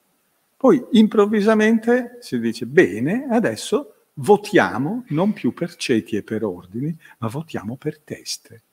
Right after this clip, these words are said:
Siete novecento i-, atomi, non siete cento corpi." Eh, ed ecco che il mondo è cambiato, da così a così.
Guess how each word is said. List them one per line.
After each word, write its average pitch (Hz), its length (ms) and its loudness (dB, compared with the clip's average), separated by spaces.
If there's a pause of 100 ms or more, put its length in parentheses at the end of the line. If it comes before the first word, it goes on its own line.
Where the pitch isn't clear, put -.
(360)
Siete 151 340 -2
novecento 151 920 -2 (280)
i-, 202 200 -8
atomi, 92 720 -4 (320)
non 123 240 2
siete 123 640 0 (260)
cento - 460 -8
corpi." - 640 -18 (1500)
Eh, 117 260 -18 (120)
ed 127 180 -2
ecco 123 320 -6
che - 120 -10
il 127 320 -4
mondo 131 380 -4
è 185 80 -6
cambiato, - 540 -10 (200)
da 117 160 -4
così 160 300 -12 (100)
a 175 120 -8
così. 165 300 -10